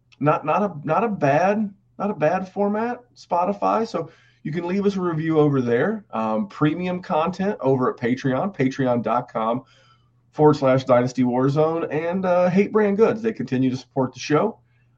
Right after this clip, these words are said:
Um, you can go over to their app. You can just go to the App Store, put in H V I I I. You'll find the app, Google Play, iTunes. Um, you pull that dude up, and you can check it out. If you see anything you like, you could use the promo code Memphis.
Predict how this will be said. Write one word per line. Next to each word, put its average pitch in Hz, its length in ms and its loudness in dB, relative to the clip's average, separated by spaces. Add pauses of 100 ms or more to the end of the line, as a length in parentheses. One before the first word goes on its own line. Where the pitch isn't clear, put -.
Um, 101 420 0
you 117 80 0
can 117 100 -2
go 120 140 2
over 113 160 0
to 110 80 -2
their 104 260 -2
app. 117 340 2
You 123 60 0
can 117 120 -2
just 117 160 -8
go 110 100 0
to 110 80 0
the 107 160 -6
App 104 220 -2
Store, 120 300 -2
put 120 200 -2
in 107 180 -2
H 117 280 -4
V 117 340 -2
I 107 220 2
I 101 300 0 (260)
I. 220 120 0 (460)
You'll 110 160 -2
find 110 320 0
the 107 80 -2
app, 110 460 -4
Google 123 320 0
Play, 110 760 0 (320)
iTunes. 117 720 -2 (400)
Um, 104 260 -2
you 113 80 0
pull 131 240 2
that 123 220 0
dude 127 240 4
up, 190 340 2 (180)
and 120 520 0
you 113 80 -2
can 104 100 -10
check 110 160 -4
it 104 100 -2
out. 123 200 2
If 156 140 -14
you 123 60 0
see 117 60 2
anything 110 180 0
you 107 120 -2
like, 107 280 -2
you - 80 -18
could 113 120 -2
use 113 160 0
the 101 80 -10
promo 104 440 -2
code 98 260 -6
Memphis. 107 480 -4